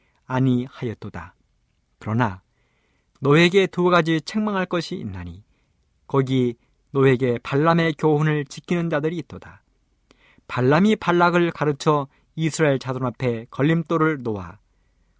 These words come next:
우상의 제물을 먹게 하였고, 또 행음하게 하였느니라.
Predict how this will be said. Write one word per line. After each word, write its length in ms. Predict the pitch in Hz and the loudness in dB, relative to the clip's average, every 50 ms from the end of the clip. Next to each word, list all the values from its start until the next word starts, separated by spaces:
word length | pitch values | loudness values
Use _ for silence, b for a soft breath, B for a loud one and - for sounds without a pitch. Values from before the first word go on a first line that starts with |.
| _ _ | _ _
우상의 540 | 151 170 180 180 - 190 190 190 190 190 165 | -2 -2 0 0 2 2 2 2 2 0 0
제물을 500 | - 180 175 170 175 170 165 160 160 139 | 0 0 0 2 2 2 2 2 0 -2
먹게 340 | 135 139 131 - - 156 147 | -2 -2 -2 -2 -4 -8 -8
하였고, 540 | 127 98 101 95 - _ _ - 90 90 _ _ _ _ _ _ _ _ _ _ _ - | -8 -8 -12 -18 -20 _ _ -20 -20 -20 _ _ _ _ _ _ _ _ _ _ _ -4
또 220 | 147 127 117 107 | -2 -2 -2 -2
행음하게 680 | - - 190 202 190 180 170 156 151 156 151 143 139 139 | -2 -2 0 0 0 0 0 -2 -2 0 -2 -2 -2 -4
하였느니라. 640 | - - 170 165 156 160 175 185 156 - - - _ | -8 -6 -6 -4 -4 -6 -8 -10 -12 -14 -16 -20 _